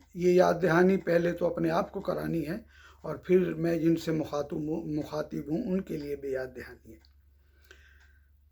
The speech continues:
कोई माने या ना माने दीन इस्लाम को, वो उसकी मर्ज़ी है,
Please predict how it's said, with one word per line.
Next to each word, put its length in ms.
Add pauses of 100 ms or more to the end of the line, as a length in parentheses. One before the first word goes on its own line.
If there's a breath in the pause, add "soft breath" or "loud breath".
(500)
कोई 640
माने 380
या 200
ना 140
माने 320
दीन 260
इस्लाम 500
को, 340 (380)
वो 120
उसकी 240
मर्ज़ी 380
है, 180